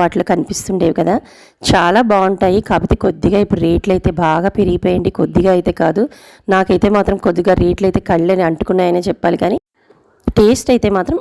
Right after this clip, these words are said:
అదిరిపోయండి. ఇంకా వీటిని, ఇలాంటి వెరైటీస్ని అయితే తీసేసుకున్నాను వెంటనే ఆగలేక, ఎందుకంటే మేము కూడా ఫస్ట్ టైమ్ అయితే వెళ్ళాము, అందువల్ల చాలా చాలా అయితే నచ్చింది. కొద్దిగా కాస్ట్ అయినా కూడా ఎప్పుడో ఒకసారి, ఇయర్లీ వన్స్ ఒకసారి ఇలా వెళ్ళినప్పుడు మాత్రం కావాల్సినవన్నీ కొనేసుకోవాలండి.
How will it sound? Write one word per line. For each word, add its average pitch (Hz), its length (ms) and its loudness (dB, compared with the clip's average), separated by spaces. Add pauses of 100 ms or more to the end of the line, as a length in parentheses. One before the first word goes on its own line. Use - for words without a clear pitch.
(120)
అదిరిపోయండి. 202 720 0 (560)
ఇంకా 208 200 0 (120)
వీటిని, 190 360 0 (420)
ఇలాంటి 233 360 2
వెరైటీస్ని 190 580 0 (160)
అయితే 175 200 0 (280)
తీసేసుకున్నాను 202 760 0
వెంటనే 170 320 0 (100)
ఆగలేక, 170 400 0
ఎందుకంటే 208 320 0
మేము 190 200 2
కూడా 254 200 2
ఫస్ట్ 180 260 -2
టైమ్ 247 180 2
అయితే 208 220 -2
వెళ్ళాము, 175 340 0 (440)
అందువల్ల 202 280 2 (140)
చాలా 175 320 2
చాలా 180 220 0
అయితే 165 240 -2
నచ్చింది. 180 420 -2 (100)
కొద్దిగా 185 380 0
కాస్ట్ 165 320 -2
అయినా 214 140 2 (100)
కూడా 226 100 2 (120)
ఎప్పుడో 262 220 2 (100)
ఒకసారి, - 320 -2 (120)
ఇయర్లీ 190 320 2
వన్స్ 185 260 -2 (440)
ఒకసారి 233 320 2
ఇలా 220 180 4
వెళ్ళినప్పుడు 190 440 0
మాత్రం 175 220 -2 (120)
కావాల్సినవన్నీ 214 560 2
కొనేసుకోవాలండి. 185 680 0